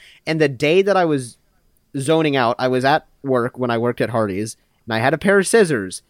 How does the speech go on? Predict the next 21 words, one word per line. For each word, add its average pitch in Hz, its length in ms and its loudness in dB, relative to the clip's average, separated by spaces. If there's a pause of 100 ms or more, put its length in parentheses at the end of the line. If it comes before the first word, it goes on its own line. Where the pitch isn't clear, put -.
(160)
and 135 100 -2
I 131 60 0
guess 156 220 2
I 196 60 4
was 170 180 0
fidgeting 170 440 0
with 160 180 -2
the 139 80 -2
scissors, 127 580 -4 (580)
and 139 420 -2
I 147 100 0
managed 160 360 0
to 180 80 -12
just 160 340 -4
cut 180 220 -2
the 170 80 -4
tip - 240 -6
of 156 100 -6
my 151 100 -2
pinky 123 360 -4
off. - 320 -12